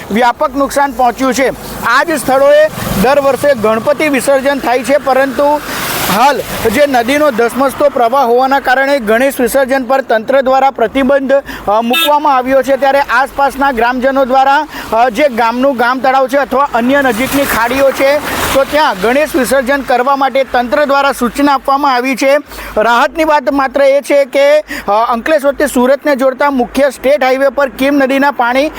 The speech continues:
નથી ફરી વળ્યા, અ, જેના કારણે હાલ વાહન વ્યવહાર ચાલુ છે, પરંતુ નદીની જળ સપાટી હજુ પણ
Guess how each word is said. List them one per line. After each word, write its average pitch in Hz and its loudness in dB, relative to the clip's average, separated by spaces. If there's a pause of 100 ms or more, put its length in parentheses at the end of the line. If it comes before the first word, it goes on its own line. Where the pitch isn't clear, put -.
(220)
નથી 247 2
ફરી 277 0
વળ્યા, 277 2 (260)
અ, 214 0
જેના 254 0
કારણે 285 2
હાલ 254 2
વાહન 226 0
વ્યવહાર 269 2
ચાલુ 247 -2
છે, 269 2
પરંતુ 269 0 (340)
નદીની 302 0
જળ 269 2
સપાટી 269 0
હજુ 226 0
પણ 294 0